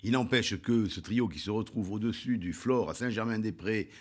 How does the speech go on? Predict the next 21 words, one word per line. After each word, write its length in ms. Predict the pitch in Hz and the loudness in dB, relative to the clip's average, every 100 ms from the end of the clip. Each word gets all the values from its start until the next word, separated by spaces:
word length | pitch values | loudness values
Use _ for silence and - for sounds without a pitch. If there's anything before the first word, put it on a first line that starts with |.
| - | -8
pour 180 | 113 127 | 0 2
un 40 | |
réveillon 400 | 117 113 104 104 | 2 2 0 0
qui 100 | 82 | -4
se 60 | 76 | -6
termine 340 | 80 76 76 | -6 -4 -4
mal, 300 | 95 143 180 - - - | -2 0 -2 -6 -20 -18
finit, 380 | - 101 113 120 127 | -4 2 4 4 0
euh, 240 | 120 110 | -2 -4
finit 300 | - 98 101 | -4 -4 0
deux 180 | 87 120 | 2 2
mois 180 | 107 95 | 0 -2
après, 460 | 92 123 180 180 | -4 -4 -4 -2
euh, 160 | 104 92 | -2 -4
par, 360 | - 117 113 | -4 -6 -4
euh, 120 | 82 78 - - - - | -6 -6 -10 -20 -20 -14
euh, 80 | 73 73 | -12 -4
déclencher 560 | 87 113 104 85 - | 0 0 0 -2 -2
un 160 | 165 117 | -2 -2
séisme 340 | 104 123 110 | -2 -2 -2
politique. 560 | 104 101 - - - | -4 -4 -6 -6 -16